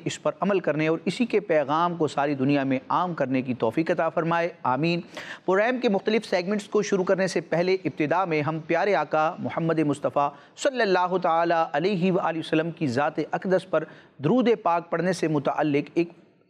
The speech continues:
روایت سنتے ہیں۔ چنانچہ پیارے نبی رسول ہاشمی صلی اللہ تعالیٰ علیہ وآلہ وسلم نے ارشاد فرمایا، "زینوا مجالسکم بالصلاۃ علیہ فإن صلاتکم علیہ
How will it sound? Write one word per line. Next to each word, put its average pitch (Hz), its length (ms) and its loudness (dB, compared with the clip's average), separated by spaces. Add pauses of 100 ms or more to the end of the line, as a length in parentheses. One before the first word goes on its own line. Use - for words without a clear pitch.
روایت 143 300 0
سنتے 113 340 -2
ہیں۔ 98 160 -6 (420)
چنانچہ 226 360 0 (240)
پیارے 247 280 2
نبی 214 320 2 (200)
رسول 175 240 2
ہاشمی 165 440 0
صلی 175 240 0
اللہ 160 420 2
تعالیٰ 170 460 2
علیہ 180 400 0
وآلہ 160 340 2
وسلم 180 280 0
نے 170 180 0
ارشاد 180 380 0
فرمایا، 143 480 2 (120)
"زینوا 185 680 0
مجالسکم 165 680 0
بالصلاۃ 147 600 0
علیہ 151 320 2 (440)
فإن 202 360 2
صلاتکم 156 580 0
علیہ 156 380 2